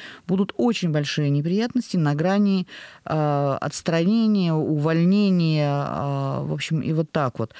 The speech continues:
Э, простите, пожалуйста, здесь, э, разговор идёт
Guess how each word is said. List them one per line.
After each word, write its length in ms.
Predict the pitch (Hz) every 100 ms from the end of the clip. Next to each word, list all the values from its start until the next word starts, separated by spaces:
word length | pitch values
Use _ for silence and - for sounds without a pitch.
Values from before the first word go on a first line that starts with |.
| - - -
Э, 200 | - 143
простите, 380 | 135 175 - 208
пожалуйста, 560 | - 165 147 127 - 147 - - -
здесь, 640 | 156 160 180 214 175 - - - -
э, 200 | 156 156
разговор 520 | 160 160 185 226 208
идёт 440 | 160 180 185 -